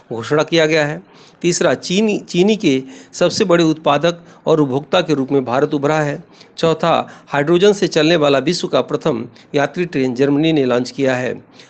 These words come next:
आंसर होगा पहला, याद रखिएगा, विश्व का सबसे बड़ा पवन सौर ऊर्जा संयंत्र जो है जैसलमेर जो है राजस्थान में शुरू किया गया है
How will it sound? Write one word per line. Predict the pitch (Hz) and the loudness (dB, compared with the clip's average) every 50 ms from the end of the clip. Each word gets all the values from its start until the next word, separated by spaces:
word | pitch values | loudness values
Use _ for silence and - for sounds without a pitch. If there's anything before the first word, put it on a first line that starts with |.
| - - | -4 0
आंसर | 160 165 170 160 202 185 | 0 2 2 2 2 2
होगा | 151 139 143 143 | 2 2 2 0
पहला, | 131 - 151 131 143 151 131 107 104 - - - - - - - _ - | 0 0 0 2 2 2 2 0 -2 -6 -12 -20 -20 -20 -20 -6 _ 0
याद | 143 147 147 | 0 0 0
रखिएगा, | 156 147 160 170 160 147 127 117 123 - - - - - | -2 -2 0 0 0 2 0 0 -2 -6 -10 -18 -8 -2
विश्व | 151 196 190 - 185 | 0 0 0 0 0
का | 160 156 143 | 0 0 0
सबसे | - - 160 156 - 190 | 0 -2 -4 -2 -2 0
बड़ा | 175 151 135 131 123 123 127 - - _ _ - | 0 2 2 2 0 -2 -4 -8 -16 _ _ 0
पवन | 156 151 156 165 170 | 2 4 4 4 2
सौर | 165 - 160 147 143 147 | 2 2 2 2 2 0
ऊर्जा | 156 143 139 135 151 143 | -2 -2 0 0 0 0
संयंत्र | - - 139 135 143 151 139 127 110 107 113 113 - - - _ - | 0 0 0 2 2 2 0 -2 -6 -10 -10 -12 -16 -20 -20 _ -8
जो | - 139 139 | -6 -4 -4
है | 139 151 139 117 - - - - - - | -2 -2 -4 -4 -6 -10 -16 -20 -16 -6
जैसलमेर | 147 135 147 139 - 160 151 147 147 165 170 156 131 127 131 - - - - _ - | -2 0 0 2 2 2 0 2 2 2 2 2 2 -2 -6 -14 -20 -20 -20 _ -6
जो | 147 143 | -4 -2
है | 131 135 | -2 0
राजस्थान | 131 135 135 135 139 - - - 151 180 185 | 0 0 0 0 0 -2 -2 0 2 2 2
में | 170 151 | 2 2
शुरू | - - 143 135 | 0 -2 -4 -4
किया | 120 - 135 127 120 | -4 -2 0 0 2
गया | 117 127 123 | 2 2 0
है | 113 120 123 113 110 113 | 0 0 -4 -6 -6 -8